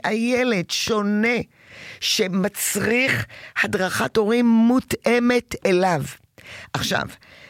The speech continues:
באופן כללי, מה שאני יכולה כרגע, יקירה, לתרום לך, זה, אה, טיפה בנוגע למריבות של האחים. ופה את צריכה לראות אם העצה שאני אתן לך, אם היא מותאמת, כן או לא.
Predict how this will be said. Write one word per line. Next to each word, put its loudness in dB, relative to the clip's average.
באופן 0
כללי, 2
מה 0
שאני -2
יכולה 0
כרגע, -2
יקירה, 0
לתרום 0
לך, -2
זה, 0
אה, -2
טיפה 2
בנוגע 2
למריבות 0
של 0
האחים. 0
ופה 0
את -2
צריכה 0
לראות 0
אם 0
העצה -2
שאני 0
אתן 2
לך, -2
אם 2
היא 2
מותאמת, -2
כן -2
או 0
לא. -2